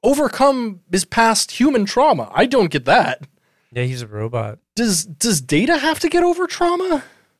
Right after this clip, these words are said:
Speaker 2: I don't know if Data knows what trauma is.
Speaker 1: Right? <laughs>
Speaker 2: I
Speaker 1: So I don't understand why there's such a different rule set for positronic Picard, even though he's made, like, fucking,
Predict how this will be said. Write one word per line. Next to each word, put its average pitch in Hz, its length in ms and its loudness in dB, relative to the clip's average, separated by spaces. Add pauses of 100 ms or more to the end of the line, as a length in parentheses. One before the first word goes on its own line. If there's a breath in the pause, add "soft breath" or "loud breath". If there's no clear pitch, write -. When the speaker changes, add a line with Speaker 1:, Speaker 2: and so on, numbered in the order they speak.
(1300)
Speaker 2:
I 151 80 -4
don't 247 180 -2
know 233 140 0
if 175 140 -8 (180)
Data 151 340 0 (120)
knows 139 280 -2
what 135 180 -10
trauma 131 400 -4
is. 117 540 -14 (140)
Speaker 1:
Right? 339 600 2 (200)
<laughs> - 180 -10
Speaker 2:
I - 1160 0 (600 soft breath)
Speaker 1:
So 330 160 4
I 285 140 6
don't 381 180 2
understand 294 640 2
why 233 160 6
there's 226 180 4
such - 200 -2
a 240 40 -4
different 196 340 -2
rule 226 280 2
set 165 280 2
for 156 140 0
positronic 202 720 2
Picard, 127 560 2 (360 soft breath)
even 214 240 0
though 226 120 4
he's 185 220 -4
made, 208 360 2
like, 147 260 2
fucking, 139 600 -2